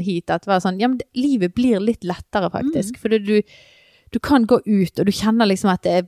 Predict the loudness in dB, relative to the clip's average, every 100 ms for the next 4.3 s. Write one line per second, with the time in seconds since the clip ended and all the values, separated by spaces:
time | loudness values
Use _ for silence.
0 | 0 0 2 0 0 -4 -6 -4 -4 -2
1 | -2 0 -2 -2 -4 -4 -8 -2 0 0
2 | -6 -6 -2 0 0 -2 -4 -6 0 2
3 | 2 -4 -16 -8 0 2 4 6 6 4
4 | 4 4